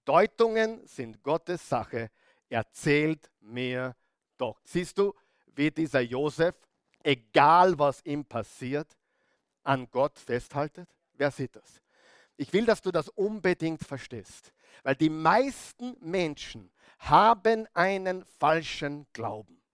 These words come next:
Viele, viele Christen haben einen falschen Glauben, weil sie nicht geheilt wurden, nicht, nicht, äh, gesegnet wurden, die Beförderung nicht bekamen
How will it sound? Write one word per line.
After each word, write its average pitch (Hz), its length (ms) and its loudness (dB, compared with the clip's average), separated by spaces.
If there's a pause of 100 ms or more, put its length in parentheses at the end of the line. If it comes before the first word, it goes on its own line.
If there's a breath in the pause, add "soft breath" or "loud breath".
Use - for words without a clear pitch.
(1080)
Viele, 269 360 4
viele 247 280 -2
Christen 185 600 -6 (300)
haben 175 220 2
einen 143 240 0
falschen 208 840 0 (440)
Glauben, 165 640 0 (600)
weil 139 180 2
sie 151 120 -6
nicht 147 280 -8
geheilt 196 540 2
wurden, 233 580 -2
nicht, 151 460 -8 (300 soft breath)
nicht, 143 460 -6
äh, 123 340 0 (720)
gesegnet 240 680 0
wurden, 240 480 0
die 156 80 -6
Beförderung 254 720 2
nicht 240 200 -8
bekamen 254 760 2